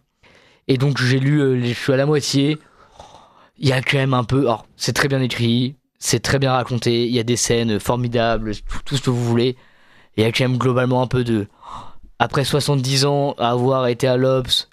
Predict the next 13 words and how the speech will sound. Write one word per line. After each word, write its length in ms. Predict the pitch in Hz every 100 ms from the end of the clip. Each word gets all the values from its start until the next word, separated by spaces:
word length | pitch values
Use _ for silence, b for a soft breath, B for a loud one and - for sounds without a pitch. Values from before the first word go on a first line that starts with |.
| _ -
euh, 280 | 107 107 104
au 100 | 147
Monde, 540 | 143 139 139 139 123 - b _
euh, 100 | 123 117
avoir 240 | 127 135
été 120 | 131
sur 160 | 127 127
toutes 200 | - 147
les 60 | 135
chaînes 200 | 143 135
de 80 |
T 160 | 123 135
V, 300 | 131 135 135